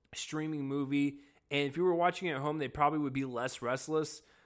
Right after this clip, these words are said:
But, uh, yeah, that was kind of the audience that I was, I was engaged with. Um, so I think if you are a family or, you know, and you wanna, like, show your kids something this weekend,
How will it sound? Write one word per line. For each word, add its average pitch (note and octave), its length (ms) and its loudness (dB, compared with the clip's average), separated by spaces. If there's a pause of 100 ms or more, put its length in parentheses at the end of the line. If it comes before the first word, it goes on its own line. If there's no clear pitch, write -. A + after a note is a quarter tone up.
(100)
But, C3 120 -2
uh, B2 280 2 (440)
yeah, B2+ 340 2
that C3 180 2
was C#3 120 -2
kind C#3+ 180 -2
of C3 80 -4
the B2 160 -2
audience A#2+ 880 -4
that A#2 180 -2
I A#2+ 60 0
was, A2+ 340 -6 (160)
I C3+ 140 2
was C3+ 220 -2
engaged A2+ 420 -6
with. G#2+ 320 -6 (420)
Um, D#3 360 0 (920)
so A3+ 240 6
I A3 80 6
think C#4+ 400 -2 (300)
if G3+ 320 -6
you A#3 180 2
are A#3 140 10
a G#3 40 2
family E3 540 -2
or, D3 640 0 (420)
you D3+ 100 -6
know, C#3+ 200 -2
and C3+ 160 -4
you D3 80 -4
wanna, D3 280 -2 (120)
like, B2+ 220 -4 (100)
show D#3+ 220 0
your D3+ 140 0
kids C#3 300 -2
something C#3 340 -6
this C3+ 200 -6
weekend, C3+ 420 -2